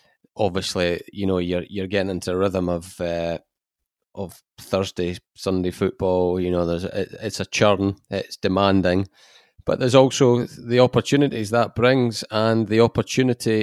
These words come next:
it feels at this moment in ti-, this, this is happening for Dundee United at the right time, because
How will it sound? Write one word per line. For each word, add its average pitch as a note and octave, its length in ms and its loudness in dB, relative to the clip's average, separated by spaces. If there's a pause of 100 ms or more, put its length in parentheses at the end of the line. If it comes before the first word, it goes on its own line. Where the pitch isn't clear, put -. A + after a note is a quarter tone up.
it - 180 -2
feels B2 680 4
at G#2 80 -4
this A2+ 200 2
moment A#2 320 4
in G2+ 80 -2
ti-, - 220 -2
this, B2+ 240 2
this - 280 0
is A2+ 120 -2
happening B2 340 0
for A2 140 -2
Dundee A2 240 0
United A2 340 0
at G#2 100 0
the A2 100 -2
right A2 240 4
time, A2+ 300 2
because G2 460 0